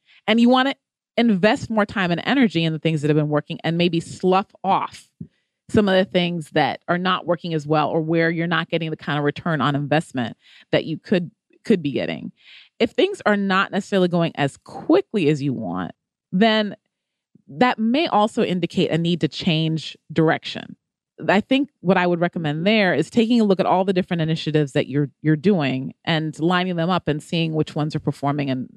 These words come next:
as I mentioned, kind of rationalizing, especially rationalizing where you're spending your money or your time.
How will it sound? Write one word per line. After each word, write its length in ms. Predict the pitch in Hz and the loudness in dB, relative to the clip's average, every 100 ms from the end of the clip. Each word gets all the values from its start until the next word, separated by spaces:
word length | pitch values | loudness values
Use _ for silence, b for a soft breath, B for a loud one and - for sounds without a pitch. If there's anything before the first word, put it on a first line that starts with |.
| - - | -16 -4
as 100 | 151 | 0
I 100 | 139 | 0
mentioned, 440 | 131 143 - 127 - _ _ _ - | -2 -6 -6 -8 -10 _ _ _ -4
kind 180 | 196 | -2
of 120 | 156 139 _ _ _ - | 0 -6 _ _ _ 0
rationalizing, 840 | 185 170 - 156 110 - - - _ _ - - | 0 0 -6 -12 -14 -14 -18 -20 _ _ -12 -6
especially 400 | - 196 180 185 | -2 0 2 2
rationalizing 840 | 165 123 135 160 165 - 160 151 151 | 2 0 -2 -2 -2 -6 -6 -4 -4
where 120 | 147 | -2
you're 60 | 147 | -4
spending 340 | - 143 147 | -2 -2 -2
your 80 | 147 | -2
money 260 | 143 139 | 0 -2
or 60 | 127 | -2
your 120 | - | -4
time. 380 | - - - | -6 -6 -8